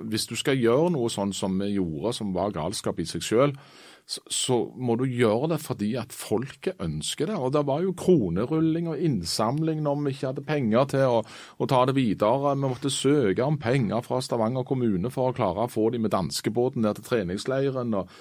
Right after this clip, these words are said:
så, så vi har vært, altså, alle ser på Oilers i dag som en gigasuksess, og det er det kanskje, men, men veien dit har vært kjempelang, det må vi ikke glemme. Og, og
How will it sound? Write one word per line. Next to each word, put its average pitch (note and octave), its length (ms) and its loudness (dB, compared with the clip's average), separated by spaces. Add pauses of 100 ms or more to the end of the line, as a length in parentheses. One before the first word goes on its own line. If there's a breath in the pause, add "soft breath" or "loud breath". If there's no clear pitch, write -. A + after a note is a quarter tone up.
(260 loud breath)
så, B2 160 0
så B2+ 160 -6
vi B2+ 400 -4
har B2+ 240 0
vært, - 320 -2
altså, C3 320 2
alle C3+ 320 4
ser C3+ 160 4
på B2 160 2
Oilers C3 240 -2
i G#2+ 80 0
dag G#2+ 240 0
som A2 240 0
en G2 140 0 (260)
gigasuksess, A#2+ 960 0
og G2 80 2
det G2 160 4
er G2 160 0
det - 80 -6
kanskje, A2 400 0 (480 loud breath)
men, B2 160 -2
men B2 320 0
veien B2+ 400 2
dit F3+ 480 -2
har A#2+ 160 0
vært - 240 -4 (160)
kjempelang, C#3+ 880 0
det A#2 160 4
må A#2+ 160 -2
vi B2+ 80 -6
ikke F#3 160 -6
glemme. D3 320 -2 (480 loud breath)
Og, - 160 -2
og B2 300 -2